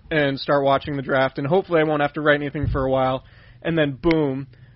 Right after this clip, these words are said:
as soon as nine oh seven hits,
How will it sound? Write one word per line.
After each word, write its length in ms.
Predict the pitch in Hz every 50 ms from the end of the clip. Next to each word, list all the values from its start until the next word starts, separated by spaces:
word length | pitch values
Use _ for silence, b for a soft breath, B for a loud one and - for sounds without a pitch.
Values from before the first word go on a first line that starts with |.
| b b b
as 200 | - 160 151 147 - -
soon 420 | 185 185 180 180 180 175 175 160 -
as 320 | 156 156 156 151 143 127
nine 220 | 151 151 156 156 156
oh 60 | 147
seven 380 | 139 - - 151 147 135 147 139
hits, 480 | 143 151 156 143 135 - - - -